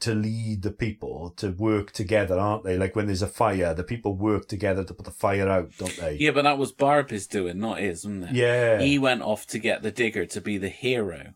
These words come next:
Speaker 1: He did, yeah.
Speaker 2: Although he said, "Oh, everybody worked together really well," he wanted to be the hero. Although initially he heard the guy shouting for help from inside and just ignored it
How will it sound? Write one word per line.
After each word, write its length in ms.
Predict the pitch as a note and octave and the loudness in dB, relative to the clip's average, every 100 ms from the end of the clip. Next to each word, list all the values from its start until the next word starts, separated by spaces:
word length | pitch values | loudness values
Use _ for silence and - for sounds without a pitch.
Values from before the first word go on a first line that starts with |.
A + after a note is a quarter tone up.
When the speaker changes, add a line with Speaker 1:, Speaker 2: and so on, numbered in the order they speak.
| - | -6
Speaker 1:
He 140 | B2 | -2
did, 300 | A2 D#3 F3+ | 6 6 6
yeah. 280 | B2 D3 B2+ F#2+ | 4 4 4 4
Speaker 2:
Although 240 | A2 B2 | 4 4
he 100 | G#2 | 2
said, 240 | - G#2+ | 0 0
"Oh, 160 | G2 A2 | 2 2
everybody 360 | G2 G2+ G2 F#2+ | 2 -2 -2 0
worked 260 | G2+ G2+ | 0 0
together 320 | - G2+ G2 F#2 | -2 -2 0 0
really 300 | G2 F#2 F2+ | 0 0 0
well," 400 | G2+ F2+ D2 - - - _ _ | 0 0 -2 -14 -20 -20 _ _
he 220 | C3+ A2 | -4 -2
wanted 380 | G2+ G2+ - G2 | 0 -4 -4 -8
to 120 | G#2 | -6
be 140 | G2 F#2 | -2 -2
the 80 | F2+ | 0
hero. 260 | G#2+ F#2 | 0 0
Although 360 | G2 A2 G#2+ G2+ | 2 2 4 2
initially 460 | G#2 A2 - F#2 F2 | 2 0 -2 -6 -2
he 140 | F2 | 0
heard 200 | F#2 F#2+ | 0 -2
the 80 | F#2+ | -4
guy 280 | F2 F#2+ F#2 | -2 2 0
shouting 360 | F2 F#2+ E2+ D#2+ | -2 -4 -6 -4
for 120 | G2 | 0
help 160 | F2+ - | 0 -2
from 140 | F#2 | -8
inside 480 | F2+ E2+ G2 E2 F2+ _ - - - - | -8 -4 -2 -2 -4 _ -20 -20 -20 -8
and 140 | F#2+ | -4
just 220 | A2+ G#2+ | -2 -2
ignored 520 | F#2+ E2+ F#2+ G#2 F#2+ E2 | -4 -2 -2 2 0 -2
it 180 | D2+ | -10